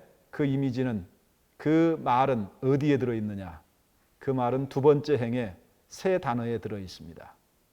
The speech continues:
자, 이런 사람입니다. 여러분, 이런 사람을 생각해 보세요.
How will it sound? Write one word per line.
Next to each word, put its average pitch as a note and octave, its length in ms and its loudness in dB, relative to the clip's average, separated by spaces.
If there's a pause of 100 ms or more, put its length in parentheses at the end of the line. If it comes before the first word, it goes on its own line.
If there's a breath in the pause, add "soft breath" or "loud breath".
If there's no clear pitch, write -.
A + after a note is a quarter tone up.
(720)
자, G#2 320 -4 (760)
이런 B2+ 240 -2
사람입니다. G2 600 -4
여러분, C3 340 -2
이런 D3 240 2
사람을 C#3 380 2
생각해 C#3+ 380 -2
보세요. F#2 340 -6